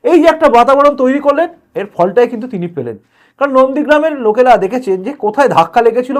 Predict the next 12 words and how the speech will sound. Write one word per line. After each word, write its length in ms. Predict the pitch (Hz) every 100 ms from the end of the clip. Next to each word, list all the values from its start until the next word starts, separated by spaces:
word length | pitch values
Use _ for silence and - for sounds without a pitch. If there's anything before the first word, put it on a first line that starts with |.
| -
কোন 120 | 196 214 -
পোস্টে 320 | 170 170 247
লেগেছিল, 360 | 226 240 254 277 294 _ _
কিভাবে 320 | 247 269 277 269 247
পায়ে 180 | 202 233
চোট 140 | 254 247
লেগেছিল, 320 | 247 262 302 320
সবাই 220 | 214 226 302 - _ _
সাক্ষীও 420 | 226 254 - 349 196
দিয়েছিল 260 | 180 175 147
সে 120 | 143
সময়, 200 | - 120